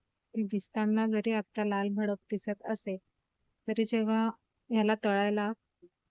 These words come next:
तांदळाच्या पिठाचा वापर करणार आहे, पिठात घोळवल्यानंतर याचा तिखटपणा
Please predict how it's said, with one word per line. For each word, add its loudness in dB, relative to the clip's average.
तांदळाच्या -2
पिठाचा 0
वापर 0
करणार 0
आहे, -2
पिठात -4
घोळवल्यानंतर 0
याचा -4
तिखटपणा -2